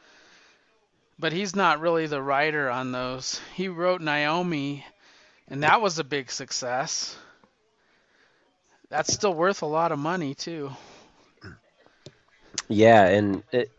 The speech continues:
Speaker 2: it, it's so funny to me that you'll have, um, you'll have a book like that, uh, you know, become valuable because it's, like, a first appearance or whatever.
Speaker 1: Yeah.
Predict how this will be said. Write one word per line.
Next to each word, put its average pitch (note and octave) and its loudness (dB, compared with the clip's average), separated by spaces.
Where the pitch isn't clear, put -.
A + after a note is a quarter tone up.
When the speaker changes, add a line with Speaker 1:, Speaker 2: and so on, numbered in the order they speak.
Speaker 2:
it, A2+ 4
it's A2+ 4
so C3+ 10
funny B2 8
to - -2
me F#2+ 2
that F2 4
you'll G2+ 8
have, F#2 8
um, E2+ 2
you'll G#2+ 6
have G2 6
a F#2 2
book G2 2
like F2 4
that, E2+ 2
uh, D2 4
you G#2+ 6
know, F2+ 8
become F#2 2
valuable F2+ 6
because E2 -2
it's, D#2+ -2
like, D#2+ 6
a D#2 4
first E2+ 2
appearance F2+ 6
or D#2 4
whatever. D2+ 8
Speaker 1:
Yeah. D3 -2